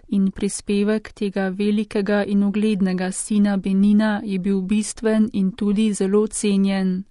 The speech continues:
V nadaljevanju je papež izpostavil harmonično sožitje v Beninu, ki vlada tudi med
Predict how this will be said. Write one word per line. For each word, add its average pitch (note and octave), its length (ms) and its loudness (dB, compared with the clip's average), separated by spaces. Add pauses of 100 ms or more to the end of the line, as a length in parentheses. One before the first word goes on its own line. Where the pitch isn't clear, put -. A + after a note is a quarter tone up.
(840)
V G#3+ 60 2
nadaljevanju G3+ 840 2
je G3+ 180 2
papež G3+ 540 -4
izpostavil G#3+ 800 -2
harmonično A3 800 2
sožitje A3 640 0
v A3+ 100 4
Beninu, G3+ 640 4
ki - 140 -6
vlada F#3+ 500 -2
tudi A3+ 320 0
med G#3 200 2